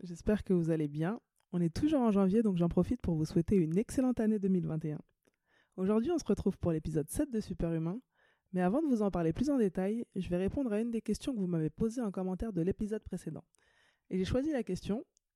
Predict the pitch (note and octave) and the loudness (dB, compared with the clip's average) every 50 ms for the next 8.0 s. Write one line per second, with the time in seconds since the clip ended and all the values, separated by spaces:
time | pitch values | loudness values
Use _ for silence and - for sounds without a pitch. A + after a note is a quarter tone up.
0 | _ _ - - C#4+ D4+ C4 G#3+ G3+ - - E3 - - - A#3 - - C#4 A#3+ | _ _ -2 2 4 6 6 6 4 2 0 -4 -2 0 0 2 2 2 2 2
1 | G#3+ G#3 - G3 F3 E3 F#3 G#3 G#3+ G3+ F3+ F3+ F#3 - - G#3+ E3+ D#3 - - | 2 2 2 2 2 2 2 2 2 2 2 2 0 0 0 2 2 2 0 0
2 | B3 - A3+ G3 F#3 E3+ E3 E3 F#3 - _ _ _ - F3 F#3 A3 A#3 A3+ G3+ | -2 0 0 0 0 0 0 -2 -2 -4 _ _ _ -6 -2 0 2 2 2 2
3 | F#3 F3 D3 C#3+ C3+ - _ _ _ _ _ _ _ _ _ _ _ _ _ _ | 0 -2 -6 -8 -10 -14 _ _ _ _ _ _ _ _ _ _ _ _ _ _
4 | _ _ _ _ _ - F3+ F3 F#3 F#3 F#3 - - A#3 D4 - - - - _ | _ _ _ _ _ -8 -4 -2 -2 0 0 0 -2 -2 -2 -2 -4 -8 -12 _
5 | _ _ _ _ _ - F#3+ G3+ G3+ A#3+ A#3 A3+ G#3+ G3+ F#3+ F3+ F3+ D#3+ D3+ D#3 | _ _ _ _ _ -2 0 2 4 4 4 4 4 4 4 4 4 2 0 -2
6 | D#3+ - _ _ _ _ _ _ _ _ _ _ _ - F#3+ F#3 G#3 B3 - - | -6 -10 _ _ _ _ _ _ _ _ _ _ _ -4 -2 0 0 2 2 2
7 | C4+ B3 - - C4 B3 G#3 G3 - - F#3 F#3 F3+ F3 - - G3 G#3+ B3+ B3 | 0 0 0 0 2 4 4 4 4 4 4 4 2 2 2 0 0 0 -2 -4